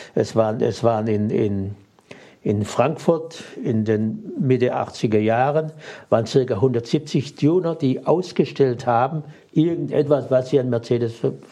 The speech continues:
äh, äh, verbinden. Und wenn Sie das heute sehen, ja, da sind gerade noch zwei davon übrig geblieben, die Firma Brabus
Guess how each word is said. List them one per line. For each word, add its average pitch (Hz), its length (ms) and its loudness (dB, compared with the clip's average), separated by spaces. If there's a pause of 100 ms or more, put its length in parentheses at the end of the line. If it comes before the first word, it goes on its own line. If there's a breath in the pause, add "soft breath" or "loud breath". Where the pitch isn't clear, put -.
(540 loud breath)
äh, 110 380 2 (920 loud breath)
äh, 110 320 0
verbinden. - 840 0
Und 110 160 2
wenn 110 140 0
Sie 113 100 -2
das 104 240 0
heute 104 240 2
sehen, 113 480 0
ja, 104 160 2 (280 loud breath)
da - 60 2
sind 104 240 0
gerade 104 240 0
noch 101 140 -4
zwei 110 400 0 (340 loud breath)
davon 104 300 -2
übrig 127 480 0
geblieben, 107 600 0 (340 loud breath)
die 104 60 -2
Firma 95 320 -2
Brabus 110 640 0